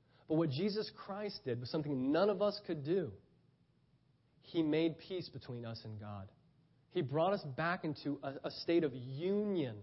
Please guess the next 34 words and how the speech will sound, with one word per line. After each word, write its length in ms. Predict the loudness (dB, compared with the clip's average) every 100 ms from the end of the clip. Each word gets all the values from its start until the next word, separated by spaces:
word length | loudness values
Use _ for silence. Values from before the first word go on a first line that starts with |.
| -16 _ _
with 220 | -2 -2 0
our 200 | -2 -2
Maker 520 | 0 -2 -4 -8 -10 -12 -8 0
that 140 | 6
goes 220 | 8 8
beyond 300 | 6 6 6 6
anything 580 | 8 8 8 6 8
that 120 | 6 6
we 140 | 4
can 160 | 4 6
do 180 | 8
in 80 | 8
a 60 | 6
Bible 420 | 4 2 4 2
study 320 | 4 2 4
or 140 | 6 6
a 60 |
prayer 320 | 6 4 4
time. 320 | 2 -2 -4 -6 -18 _ _ _ _ _ 6
There 180 | 8 8
is 120 | 8
something 300 | 6 8 6
that 100 | 4
happens 400 | 4 2 2 4
that 120 | 4
is 120 | 4
not 320 | 6 8 8
of 200 | 6 4
this 200 | 6 4
world 520 | 2 4 6 6 4 -4 -18 _ 2
when 160 | 2
a 40 | 2
person 760 | 2 4 4 4 2 2 0 -8 -20 -6
is 120 | -6